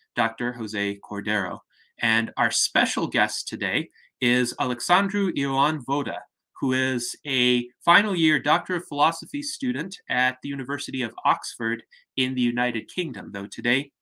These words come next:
he joins us from Romania. He is a transhumanist, a longevity advocate who has worked on longevity science for a decade and a half, and he is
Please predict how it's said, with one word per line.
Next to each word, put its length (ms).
he 160
joins 340
us 100
from 440
Romania. 640
He 220
is 180
a 380
transhumanist, 1000
a 180
longevity 640
advocate 580
who 160
has 320
worked 420
on 300
longevity 480
science 600
for 380
a 80
decade 440
and 140
a 60
half, 340
and 240
he 340
is 380